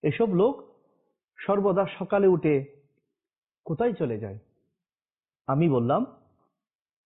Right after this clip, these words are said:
যে, "তোমার ভাই বোনেরা ছাগল চরাতে চলে যায়।" এটা শুনে আমাদের প্রিয় নবী সাল্লাল্লাহু তাআলা আলাইহি ওয়া আলিহি ওয়াসাল্লাম ইরশাদ করলেন, "হে আমার আম্মাজান, আপনিও আমাকে আমার ভাই বোনদের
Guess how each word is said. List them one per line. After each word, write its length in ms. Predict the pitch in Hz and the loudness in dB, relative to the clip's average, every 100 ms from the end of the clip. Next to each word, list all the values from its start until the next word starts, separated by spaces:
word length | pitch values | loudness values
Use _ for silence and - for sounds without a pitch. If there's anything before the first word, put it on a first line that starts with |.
| _ _ _ _ _ _ _ - | _ _ _ _ _ _ _ -10
যে, 140 | 123 147 | -6 -4
"তোমার 320 | 139 143 147 | -2 0 0
ভাই 200 | 120 151 | 0 0
বোনেরা 380 | 147 127 147 233 - _ _ _ - | 0 0 -2 -4 -10 _ _ _ -8
ছাগল 280 | 156 151 139 | -4 -2 -2
চরাতে 340 | 139 135 120 | -4 -8 -6
চলে 260 | 117 113 101 | -8 -8 -10
যায়।" 160 | 95 107 _ _ _ _ _ _ - | -12 -16 _ _ _ _ _ _ -6
এটা 200 | 139 202 | -2 0
শুনে 320 | - 156 160 247 - _ _ _ _ _ _ | 0 0 0 -2 -8 _ _ _ _ _ _
আমাদের 380 | 135 143 143 147 | -6 -4 -2 -4
প্রিয় 220 | - 135 | -2 0
নবী 200 | 127 143 | 0 0
সাল্লাল্লাহু 640 | - 160 139 123 131 143 | -2 -2 -2 -2 -4 -4
তাআলা 360 | 139 127 127 139 | -8 -6 -6 -6
আলাইহি 420 | 120 117 127 135 | -8 -6 -6 -6
ওয়া 120 | 113 | -6
আলিহি 160 | 120 123 | -4 -4
ওয়াসাল্লাম 460 | 113 - 147 185 214 | -6 -4 -2 0 -2
ইরশাদ 380 | 143 123 - 165 170 | -4 -8 -2 -2 -2
করলেন, 340 | 143 123 170 233 - _ _ _ _ _ _ | -2 -2 -2 -4 -10 _ _ _ _ _ _
"হে 120 | 156 156 | 0 2
আমার 240 | 139 143 139 - _ _ - | 0 -4 -6 -16 _ _ -10
আম্মাজান, 480 | 127 123 117 156 294 - _ _ _ _ - | -6 -4 0 0 0 -6 _ _ _ _ -6
আপনিও 380 | 135 - 165 185 | -4 -2 0 0
আমাকে 380 | 139 151 151 | 2 0 0
আমার 240 | 139 139 143 | 0 0 0
ভাই 220 | 123 147 | 0 -2
বোনদের 360 | 143 143 127 | 0 0 0